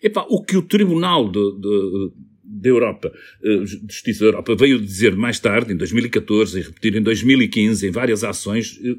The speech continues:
veio dizer é, não pode ser, as pessoas não podem, o, o, o, os governos não podem deixar que se guarde universalmente os dados de toda a gente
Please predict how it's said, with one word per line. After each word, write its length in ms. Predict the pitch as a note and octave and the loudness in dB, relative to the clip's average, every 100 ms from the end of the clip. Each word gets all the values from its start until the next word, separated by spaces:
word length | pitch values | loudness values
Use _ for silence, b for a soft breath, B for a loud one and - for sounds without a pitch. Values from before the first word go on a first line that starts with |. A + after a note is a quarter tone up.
| - | -4
veio 240 | A#2+ D#3+ | 2 2
dizer 400 | C#3+ C3 A2 B2+ | 2 0 2 2
é, 140 | A2+ B B B - | 2 B B B -2
não 180 | D#3 F3 | 0 2
pode 220 | C#3+ - | 0 0
ser, 280 | - F#2 - B B B - | -2 -2 -4 B B B 2
as 160 | C#3 - | 2 2
pessoas 320 | - D3 B2+ | 2 2 4
não 200 | D3 C#3 | 2 2
podem, 380 | D#3+ E3+ C3+ C3 B2+ - - | 2 2 2 0 -2 -4 -4
o, 100 | C3 | -4
o, 520 | B2+ B2 G#2+ - A#2 | -2 -4 -6 -8 -12
o, 640 | - A2+ C3 C3 - C3 | -10 -12 -10 -14 -12 -10
os 140 | G#2 F#2 | -10 -6
governos 580 | A2 G2 E3+ F3+ E3+ D3 | -2 4 6 4 -4 0
não 200 | D#3+ C#3 | 0 2
podem 360 | D3 D3 D3 | 2 2 2
deixar 420 | C3+ C3 B2 A2+ | 0 0 -2 -4
que 80 | - | -4
se 160 | - A#2 | -6 -4
guarde 400 | A2 B2+ B2 - | 0 0 0 -2
universalmente 1160 | F4 C4+ A#3+ G#3 C#3 - C#3 B2+ B2 A#2 G#2+ - - | 4 6 8 4 2 0 0 4 4 2 -2 -6 -6
os 160 | A#2+ | -4
dados 340 | G#2 B2+ A2 G#2+ | -2 -2 -4 -6
de 120 | C3 | -8
toda 340 | - F3+ C#3 | 2 4 4
a 40 | B2+ | -2
gente 380 | C3+ C#3+ D#3 | 0 0 -2